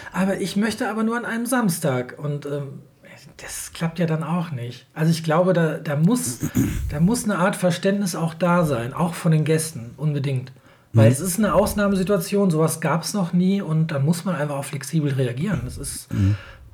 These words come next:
Speaker 1: aus meiner Sicht selbstverständlich eigentlich. Und das muss man einfach dann auch kommunizieren. Deswegen so, so wie wir mit den Brautpaaren kommunizieren, ähm,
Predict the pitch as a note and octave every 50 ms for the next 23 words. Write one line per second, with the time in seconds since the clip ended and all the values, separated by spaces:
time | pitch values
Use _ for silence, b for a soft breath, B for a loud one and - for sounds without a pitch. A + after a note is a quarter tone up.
0 | - - - - - - - - C#3 - - E3 D#3+ G3+ G#3 E3+ C#3+ C#3 C3 -
1 | - D#3 D3 C3+ - - C#3+ - - E3+ E3 E3+ - B2+ B2 B2 - - C#3 C3
2 | B2+ B2+ C3 - C#3 C3+ - - - - _ _ _ _ - D#3+ D#3+ C3+ D#3+ F#3
3 | F#3 - G3+ F3+ E3+ F#3 F#3+ E3+ F3 F3+ F3+ E3+ E3+ - F#3+ F3+ F3+ F3 E3+ -
4 | - C4 G#3 C3 B2+ B2 - - - _ _ _ _ _ _ _ _ _ _ _
5 | _ - - E3+ D#3+ F3 F3+ E3+ F#3 G3+ G#3 G3 B B B B B B - -
6 | F#3+ G#3 G#3 F3+ D#3+ D#3 F#3+ C4+ C4 B3 F3 F#3 F3 E3+ E3 D#3+ D#3 C#3+ F3+ -
7 | - A3 G3+ F3 E3+ E3+ D#3 D#3 C#3+ - - - E3 D#3+ F3+ F#3+ F#3 F3+ E3+ E3
8 | E3+ E3 E3+ E3+ E3